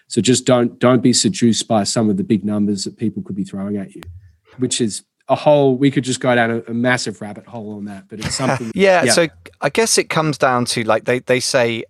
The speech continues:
Speaker 2: that there's, there's the old drivers of the stock market that are gonna screw you up are fear and greed, right? So the market goes all, all fearful. So in March twenty twenty, and I really wish I'd put more money into the market, but that's like the fish that got away. There were so many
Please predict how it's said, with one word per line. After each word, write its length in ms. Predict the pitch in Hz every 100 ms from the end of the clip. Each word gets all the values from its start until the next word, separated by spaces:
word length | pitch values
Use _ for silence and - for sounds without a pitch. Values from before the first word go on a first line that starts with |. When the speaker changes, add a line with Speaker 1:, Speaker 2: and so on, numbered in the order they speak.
| -
Speaker 2:
that 360 | - 110 110
there's, 320 | 110 101 95
there's 280 | - 120 110
the 160 | - 110
old 340 | 104 95 - -
drivers 460 | - 107 101 87 92
of 80 |
the 60 | 87
stock 240 | - 107
market 380 | 87 85 - 90
that 120 | 92
are 40 | -
gonna 340 | 95 87 87
screw 220 | - -
you 180 | 85 82
up 160 | 85 -
are 120 | 92
fear 260 | - 110 92
and 100 | -
greed, 320 | 87 78 - -
right? 240 | 98 113
So 140 | -
the 60 | 98
market 360 | 101 104 - 104
goes 340 | 98 92 -
all, 240 | 110 95 -
all 280 | 107 92 87
fearful. 500 | - - 113 - 90
So 160 | - 95
in 80 |
March 340 | 107 127 110 -
twenty 460 | - 95 90 82 - - - - _ _
twenty, 680 | - 110 104 95 - 80 80 -
and 160 | 95
I 80 | 92
really 400 | 90 92 104 92
wish 260 | 87 87 -
I'd 240 | 87 82 -
put 220 | 98 -
more 160 | 90
money 220 | 87 87 85
into 100 | 82
the 80 |
market, 260 | 90 87 110
but 100 | 92
that's 220 | 95 -
like 120 | -
the 60 | -
fish 220 | - 95
that 120 | -
got 160 | - 90
away. 340 | 87 85 82 - -
There 100 | -
were 80 | 156
so 300 | - 170 139
many 260 | 110 98